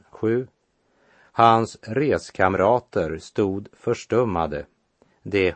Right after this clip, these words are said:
hörde rösten, men såg ingen." Men här säger Paulus: "De som var med mig såg ljuset, men hörde inte rösten som talade till mig."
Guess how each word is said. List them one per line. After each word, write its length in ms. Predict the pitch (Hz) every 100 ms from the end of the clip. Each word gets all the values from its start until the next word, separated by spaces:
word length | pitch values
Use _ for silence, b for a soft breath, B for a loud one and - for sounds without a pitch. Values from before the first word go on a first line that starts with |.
| -
hörde 640 | 139 131 85 87 135 131 -
rösten, 840 | 95 92 127 - - - 80 82 _ _ _ _
men 300 | 98 92 92
såg 760 | 78 - - 147 80 73 76 _
ingen." 480 | - 87 73 110 90 _ _ _ b b b b b b b
Men 140 | 139 131
här 280 | 107 120
säger 400 | 156 160 95 113
Paulus: 720 | 123 85 90 117 101 78 - _ -
"De 260 | 117 107
som 200 | 101 107
var 140 | 104 123
med 320 | 98 127 147
mig 340 | 113 95 90
såg 720 | - - - 110 175 80 78 -
ljuset, 760 | 117 127 78 80 - 113 - _
men 380 | - 98 95 95 - -
hörde 600 | 120 90 85 95 175 - _
inte 420 | - 131 - 98
rösten 760 | 98 104 104 - - - 85 78 - _ _
som 220 | - 87
talade 540 | - 101 80 71 73 82
till 260 | 90 73
mig." 260 | 80 95